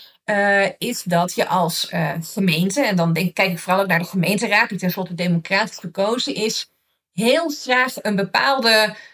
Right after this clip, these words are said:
eh, eh, activiteit ergens wil, eh, realiseren. Denk bijvoorbeeld, je wil ergens een nieuw ziekenhuis gaan bouwen.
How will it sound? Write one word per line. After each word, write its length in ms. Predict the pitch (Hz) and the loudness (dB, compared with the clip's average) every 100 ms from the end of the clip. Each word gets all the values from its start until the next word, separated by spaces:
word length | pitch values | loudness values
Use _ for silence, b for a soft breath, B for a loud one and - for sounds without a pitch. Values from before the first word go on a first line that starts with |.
| B | B
eh, 680 | - 180 180 170 170 156 104 | -2 2 4 4 4 4 0
eh, 80 | 165 b b - | -4 b b -2
activiteit 960 | 180 - - - 285 277 214 220 214 226 - | -2 -2 -12 0 2 2 0 2 2 0 0
ergens 600 | 214 226 - 214 202 190 | 2 2 0 -2 -2 0
wil, 480 | 196 196 190 185 | 4 4 4 2
eh, 300 | - 175 175 | 0 0 2
realiseren. 720 | 175 214 196 190 226 170 160 | 2 2 2 0 0 2 2
Denk 200 | 160 233 | 0 0
bijvoorbeeld, 400 | 226 - 202 190 | -2 -2 -2 -2
je 80 | 208 | -4
wil 140 | 202 - | -4 -2
ergens 260 | 160 175 | -2 0
een 80 | 202 | 0
nieuw 140 | 202 | 0
ziekenhuis 440 | 180 247 247 160 165 | 2 2 2 0 2
gaan 160 | 175 | 0
bouwen. 320 | 156 85 82 | 0 0 -8